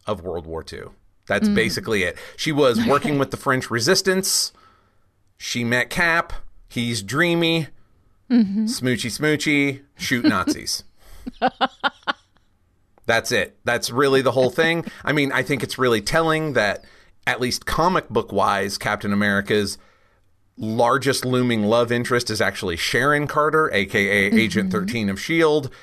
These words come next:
Speaker 1: who is at first Peggy's niece and then great niece as that sliding timescale keeps going on. I mean,
Speaker 2: Right.
Speaker 1: just,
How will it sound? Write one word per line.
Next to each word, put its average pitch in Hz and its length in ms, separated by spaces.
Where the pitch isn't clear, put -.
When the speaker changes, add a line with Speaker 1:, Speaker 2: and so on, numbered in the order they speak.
Speaker 1:
who 127 220
is 110 580
at - 220
first 123 340
Peggy's 107 420
niece 107 340
and 110 260
then 101 300
great 117 320
niece 110 320
as 104 320
that 104 200
sliding 101 480
timescale 120 680
keeps 98 240
going 95 340
on. 95 380
I 131 60
mean, 139 160
Speaker 2:
Right. 208 80
Speaker 1:
just, - 320